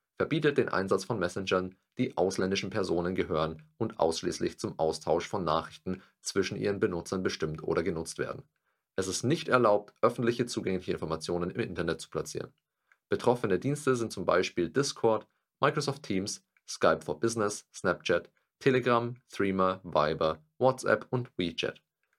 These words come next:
Russische Organisationen sollten bei der Planung ihrer Aktivitäten berücksichtigen,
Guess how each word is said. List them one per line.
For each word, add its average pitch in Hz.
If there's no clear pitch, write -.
Russische 131
Organisationen 95
sollten 127
bei 107
der 98
Planung 87
ihrer 82
Aktivitäten -
berücksichtigen, 117